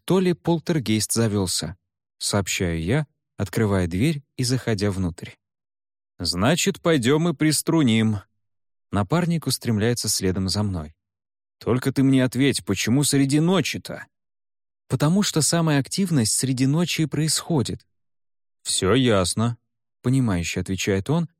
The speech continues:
а когда мы уже идём по безлюдным тёмным залам, спрашивает: «А ты, Славочка, знаешь, что если сейчас прислушаться, будет слышно, как здание кунсткамеры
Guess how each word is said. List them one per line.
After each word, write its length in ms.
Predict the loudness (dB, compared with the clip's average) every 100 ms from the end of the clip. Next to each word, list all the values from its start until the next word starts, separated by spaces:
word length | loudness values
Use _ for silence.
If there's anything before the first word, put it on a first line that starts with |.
| _ _
а 80 | -2
когда 260 | 0 2 2
мы 140 | 2
уже 260 | 2 0 0
идём 280 | 0 -2 0
по 100 | -2
безлюдным 600 | -2 0 0 0 -2 -2
тёмным 380 | -2 -2 -2
залам, 400 | -2 -2 -2 -2
спрашивает: 880 | -4 -4 -2 -2 -2 -6 -10 -12 -16 _ _ _ _ _ _ -10
«А 120 | -4
ты, 160 | 0 0
Славочка, 640 | 0 0 2 0 -4 -4
знаешь, 680 | -2 0 2 0 -4 -10 -16 _ _
что 260 | -12 -6 -2
если 320 | 0 -2 -2
сейчас 440 | -4 -4 -4 -4 -4
прислушаться, 800 | -6 -4 -4 -4 -4 -2 -4 -6 _ _ -2
будет 240 | 0 2
слышно, 460 | 2 0 0 0 0
как 200 | 0 -2
здание 380 | 0 2 2 0
кунсткамеры 880 | -2 -2 -4 -2 2 2 0 -2